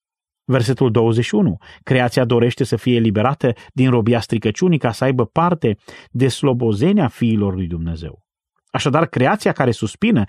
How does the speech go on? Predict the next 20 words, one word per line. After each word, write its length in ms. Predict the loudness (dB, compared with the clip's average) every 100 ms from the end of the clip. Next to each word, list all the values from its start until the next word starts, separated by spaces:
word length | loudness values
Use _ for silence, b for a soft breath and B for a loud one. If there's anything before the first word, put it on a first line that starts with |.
| B
și 160 | -4 -2
geme 280 | 0 2 2
și 120 | 0
așteaptă 540 | -4 -6 -10 -4 -4 B B
și 140 | -6
dorește 360 | 0 2 2 0
cu 120 | 0
înfocare 480 | 0 0 -4 -2 0
este 200 | 0 0
distinctă 540 | -2 -4 -2 0 2
de 120 | 0 0
credincioși. 680 | 0 0 0 -2 -4 -6 _ _ _ _ _ _ B B B B
Ei 100 | -2
bine, 160 | 2 2
poate 280 | 2 0 0
că 140 | 0
sunt 220 | 0 2
necredincioșii. 840 | 2 2 2 2 2 -2 -4 -12 _ _ _ _ _ _ _ _ _ _ _ -6
Aceștia 380 | -4 -2 -2
sunt. 360 | 0 0 0 -4